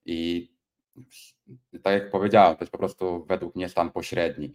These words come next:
Potem, po-, jeżeli ktoś awansuje z team leada na menadżera, to już wie, z czym to mniej więcej to się je i mniej więcej wie, w którym kierunku m-, e, można się rozwijać. Czyli mam tutaj na myśli jakieś tam certyfikaty w postaci Prince'a dwójki,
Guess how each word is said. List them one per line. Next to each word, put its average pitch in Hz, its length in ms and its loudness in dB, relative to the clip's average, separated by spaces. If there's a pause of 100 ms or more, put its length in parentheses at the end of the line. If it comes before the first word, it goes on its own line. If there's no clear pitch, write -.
(340)
Potem, - 280 -2
po-, 87 640 0
jeżeli 90 560 -2
ktoś 92 160 -4
awansuje 87 560 0
z - 240 -20
team 85 140 -6
leada 87 220 -4
na 82 260 0
menadżera, 87 420 0
to 92 80 -4
już 87 140 -6
wie, 98 160 2
z 95 100 -12
czym 90 240 -6
to 87 100 -8
mniej 87 200 -6
więcej 90 760 0 (720)
to 98 120 0
się 90 160 -2
je 104 400 8 (400)
i 104 220 0
mniej 104 140 0
więcej 107 460 0
wie, 107 260 2
w - 40 -20
którym 98 320 -2
kierunku 101 460 0
m-, 92 220 -6 (520)
e, 92 320 0
można 95 300 0
się 92 140 -2
rozwijać. 87 480 0
Czyli 90 140 -2
mam 90 140 -2
tutaj 90 180 -4
na 90 60 -2
myśli 90 220 -4
jakieś 87 160 -2
tam 85 120 -4
certyfikaty 87 680 -2
w 67 160 -14
postaci 87 440 -6
Prince'a 85 420 -4
dwójki, 104 720 4